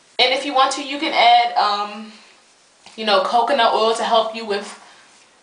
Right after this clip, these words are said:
to help you with detangling. But for the purpose of this review, I'm not gonna do that,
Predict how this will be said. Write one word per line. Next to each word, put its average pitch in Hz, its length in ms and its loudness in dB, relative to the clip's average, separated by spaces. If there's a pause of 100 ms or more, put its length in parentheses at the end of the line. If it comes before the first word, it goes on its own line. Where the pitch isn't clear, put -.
(140)
to - 100 -2
help 220 300 2
you 220 80 -10
with 208 220 -4
detangling. 214 680 -4
But 185 220 4
for - 240 0
the - 60 0
purpose 233 340 -2
of - 80 -8
this 220 180 -2
review, 208 380 -6
I'm 185 160 2
not 196 240 2
gonna 190 180 -4
do 185 120 -4
that, 196 360 -2